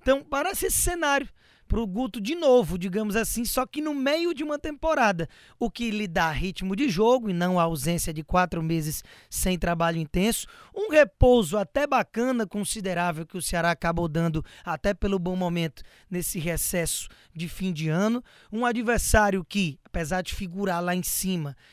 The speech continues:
que é no, já no próximo compromisso da quinta-feira, que é o Inter, um adversário que principalmente com a saída do Kudê e a chegada do Abel Braga perdeu muito a força, não vai ter o artilheiro do campeonato, que é o Thiago Galhardo, e o próprio Guto, como você mencionou,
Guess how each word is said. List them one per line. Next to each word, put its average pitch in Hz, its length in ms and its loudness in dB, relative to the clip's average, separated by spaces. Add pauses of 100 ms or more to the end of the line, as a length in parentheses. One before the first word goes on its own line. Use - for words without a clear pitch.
que - 160 -6
é 170 100 2
no, 165 160 -4
já 165 200 -2
no 175 80 -4
próximo 175 340 -2
compromisso 170 540 -2
da 175 120 -4
quinta-feira, 165 600 -6 (300)
que 185 120 -4
é 180 80 4
o 180 160 0
Inter, 165 320 -6 (380)
um 190 100 -4
adversário 202 520 0
que - 100 -8
principalmente 214 540 -2
com 233 80 -2
a 208 60 2
saída 226 440 2
do 190 100 0
Kudê 196 440 4
e 170 80 2
a 160 80 2
chegada 180 340 -2
do 175 80 0
Abel 175 240 4
Braga 170 260 0
perdeu 214 560 2
muito 185 360 -2
a 151 60 -2
força, 202 520 0 (240)
não 285 240 0
vai 240 160 2
ter 208 160 4
o 196 80 4
artilheiro 190 500 2
do 220 120 -4
campeonato, 170 580 0 (280)
que 190 100 -8
é 175 60 0
o 175 40 -2
Thiago 170 380 -4
Galhardo, 160 580 0 (300)
e 294 160 2
o 294 80 -4
próprio 233 460 2
Guto, 190 280 0
como 196 220 -6
você - 160 -2
mencionou, 180 600 -2